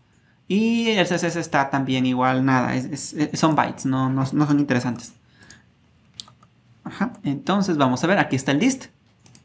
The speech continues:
Quiero que notes que tenemos también nuestro index, que por supuesto también viene comprimido. Ese es Vue. Tenemos el J S y aquí tenemos esta que se llama app.js y el chunk, que sería un trocito de vendors,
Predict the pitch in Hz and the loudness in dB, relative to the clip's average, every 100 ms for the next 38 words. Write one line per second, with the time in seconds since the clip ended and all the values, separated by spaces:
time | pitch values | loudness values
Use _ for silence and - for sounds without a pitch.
0 | _ _ - 147 143 147 135 - 131 127 | _ _ -2 0 2 0 0 0 0 2
1 | 135 135 135 131 131 143 180 208 208 - | 2 2 2 4 2 2 2 2 0 -2
2 | - 131 127 123 135 131 143 127 127 135 | -2 0 -2 -2 -2 -2 0 0 2 2
3 | 135 131 127 123 123 123 131 190 - - | 2 0 0 -4 0 2 2 2 -4 -14
4 | - _ _ - - _ - - - 139 | -20 _ _ -20 -20 _ -8 -6 -4 -4
5 | 135 127 165 - - _ _ _ _ - | 0 0 0 -4 -10 _ _ _ _ 0
6 | 151 160 151 156 151 151 175 220 180 - | 2 4 2 2 2 4 2 2 2 2
7 | 139 143 143 143 139 - 139 147 - 135 | 0 2 2 2 0 -2 -2 -2 -2 0
8 | 135 135 - - 156 - 151 143 - 139 | 2 0 0 0 -2 -2 -4 -2 -2 0
9 | 151 170 190 - 127 123 - 156 226 240 | 2 2 -2 2 2 2 0 0 2 -2
10 | - _ _ _ _ _ - 131 131 131 | -10 _ _ _ _ _ -6 0 2 2
11 | 135 127 143 - 135 127 151 208 208 | 0 0 0 0 0 2 0 -2 -8